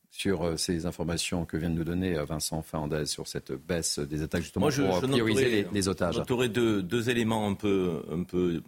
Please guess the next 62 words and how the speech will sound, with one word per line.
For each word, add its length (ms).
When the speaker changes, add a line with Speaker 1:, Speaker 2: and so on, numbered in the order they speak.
Speaker 2:
nouveaux. 400
C'est 140
d'abord 260
la 80
position 360
américaine. 440
Je 140
trouve 140
qu'il 120
y 40
a 40
une 80
inflexion 460
quand 100
même 80
sur 140
la 60
position 340
américaine. 540
On 100
n'est 120
plus 140
sur 140
le 80
soutien 320
inconditionnel 840
à 60
la 100
riposte, 420
on 120
est 100
Speaker 1:
Mhm. 60
Speaker 2:
sur 420
le 160
soutien 500
au 100
droit 320
d'Israël 340
à 60
se 140
défendre. 460
Speaker 1:
Mhm. 300
Speaker 2:
Ça, 200
je 100
pense 240
que, 220
euh, 60
tout 160
le 60
monde, 340
euh, 500
donc, 260
est 80
dans 120
l'acceptation 600
d'une 260
défense 380
face 200
à 40
un 60
groupe 180
terroriste. 560